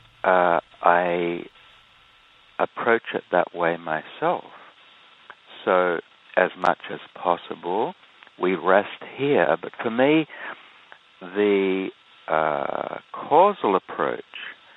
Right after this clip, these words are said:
is, I think, now has more, uh, subtlety to it, I hope. And the causal approach now for me is more understanding how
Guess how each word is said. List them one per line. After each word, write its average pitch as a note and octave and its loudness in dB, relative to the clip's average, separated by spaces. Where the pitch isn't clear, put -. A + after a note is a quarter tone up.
is, F#2+ 2
I F2+ 4
think, C3 -4
now A#2+ 6
has G#2+ -2
more, G2+ 4
uh, D#2+ -6
subtlety D#3 0
to D2 -6
it, - -10
I E2 4
hope. - -4
And G2+ 0
the F#2+ -6
causal D3+ 2
approach G2+ 0
now A#2 2
for G#2+ -8
me G2+ -4
is F#2 0
more G2 2
understanding A2 2
how C#3+ 2